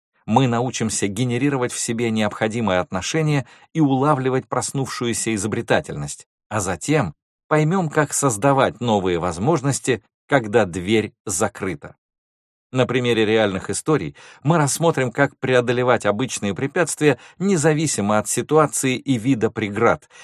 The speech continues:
как применять общий подход к нашей жизни, поскольку препятствия нужно не только ожидать, но и приветствовать.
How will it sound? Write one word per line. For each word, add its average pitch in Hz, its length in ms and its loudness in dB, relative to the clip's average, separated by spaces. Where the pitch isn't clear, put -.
как - 240 2
применять 117 640 0
общий - 380 -2
подход 151 420 -2
к - 100 -20
нашей 123 300 -2
жизни, 92 380 -6
поскольку 98 420 -2
препятствия 101 560 0
нужно 107 480 0
не 135 240 -4
только 107 400 0
ожидать, 90 540 -4
но 95 320 -2
и - 160 -8
приветствовать. 85 880 -6